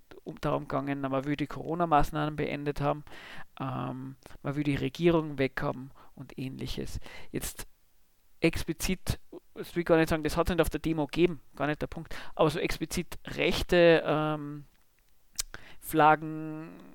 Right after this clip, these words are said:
oder, oder, ähm, Banner oder sowas hätte ich jetzt nicht gesehen. Ähm, und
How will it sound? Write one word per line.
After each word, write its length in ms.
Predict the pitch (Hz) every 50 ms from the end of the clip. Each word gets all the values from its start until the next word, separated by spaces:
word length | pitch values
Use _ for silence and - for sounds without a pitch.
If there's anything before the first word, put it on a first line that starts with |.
| - - - - - - - - - -
oder, 680 | 185 180 160 156 156 151 143 143 139 143 143 143 139 -
oder, 1040 | 147 151 151 147 - 143 139 135 135 135 135 131 127 - - - 143 139 139 135
ähm, 140 | 131 131 143 - _ _ _ _ - - - - - - - - _ _ - -
Banner 280 | - - 156 175 180 170
oder 120 | 170 165
sowas 320 | 156 - 180 180 165 -
hätte 200 | 156 151 - -
ich 80 | 156 147
jetzt 120 | - - -
nicht 180 | - - -
gesehen. 280 | - - - 214 208 208 - - - - - - - _ _ -
Ähm, 580 | - 151 151 156 156 156 156 160 160 160 160 160 _ _ _ _ _ - - - - - _ _ -
und 600 | - 170 165 165 165 165 165 160 - - -